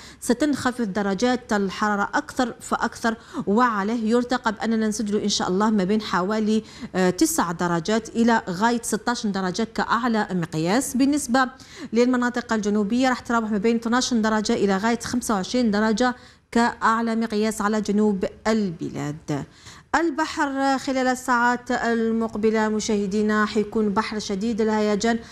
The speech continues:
خاصة على السواحل الغر-، الشرقية والوسطى، رياح جد قوية ليوم غد الثلاثاء بحول الله، راح تكون ما بين حوالي ستين حتى لثمانين كيلومتر في الساعة. أما على السواحل الغربية حيكون بحر قليل الاضطراب.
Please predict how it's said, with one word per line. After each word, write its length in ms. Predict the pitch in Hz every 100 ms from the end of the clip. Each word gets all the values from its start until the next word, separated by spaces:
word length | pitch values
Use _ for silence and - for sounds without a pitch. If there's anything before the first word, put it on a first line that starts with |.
| - -
خاصة 400 | 262 269 285 277
على 120 | 269
السواحل 560 | 269 254 254 277 247
الغر-، 480 | 240 240 233 233 226
الشرقية 640 | 220 247 233 254 240 233 226
والوسطى، 640 | 208 233 214 226 220 240
رياح 340 | 214 214 226 202
جد 240 | 226 233 -
قوية 440 | 220 226 226 233 226 - 226 202
ليوم 320 | 240 302 285
غد 460 | 226 240 190 226 -
الثلاثاء 640 | 254 - 214 202 220 - 196
بحول 500 | 180 214 - 185 170
الله، 240 | 170 185
راح 140 | 226 -
تكون 300 | - 226 214
ما 60 |
بين 180 | 196 214
حوالي 560 | - 180 202 214 220 214 - - 262
ستين 420 | - 233 233 254 247
حتى 320 | 285 285 254
لثمانين 480 | 220 233 233 247 233
كيلومتر 580 | 233 220 214 208 180
في 180 | 170 -
الساعة. 560 | 226 - 277 254 269 285 - 262 -
أما 200 | 277 285
على 100 | 285
السواحل 440 | 269 269 254 277
الغربية 380 | 247 233 226 233
حيكون 300 | 254 240 220
بحر 180 | 214 - -
قليل 200 | 190 170
الاضطراب. 640 | - 165 - 240 294